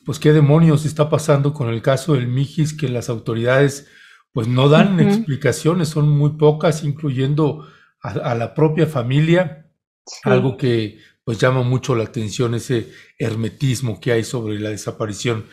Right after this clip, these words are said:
Speaker 1: del
Speaker 2: Pues
Speaker 1: Mijis,
Speaker 2: sí.
Speaker 1: que ojalá <laughs> aparezca pronto.
Speaker 2: Ojalá.
Speaker 1: Marcela, un abrazo, gracias.
Speaker 2: Gracias a ustedes, adiós.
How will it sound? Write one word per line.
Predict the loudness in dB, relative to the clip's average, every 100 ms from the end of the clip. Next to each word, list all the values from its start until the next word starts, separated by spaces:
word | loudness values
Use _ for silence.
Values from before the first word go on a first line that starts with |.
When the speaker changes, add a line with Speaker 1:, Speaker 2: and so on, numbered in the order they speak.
| -20 -20 -20 -6
Speaker 1:
del | -4 -2
Speaker 2:
Pues | -2 0
Speaker 1:
Mijis, | 0 2
Speaker 2:
sí. | 2
Speaker 1:
que | 2
ojalá | 2 4 4 2 0
<laughs> | -14
aparezca | -6 -4 -4 -4 -4
pronto. | -6 -10 -14 -20 _ _ _ -20 _ _
Speaker 2:
Ojalá. | -6 2 4
Speaker 1:
Marcela, | 6 6 2 -4 -16 -2
un | 2 6
abrazo, | 6 6 6 4
gracias. | 4 4 4 0 0 -6 -16 _ _ _ _
Speaker 2:
Gracias | 6 6 8 6 6
a |
ustedes, | 4 4 6 8 6 6
adiós. | 4 6 6 4 2 -8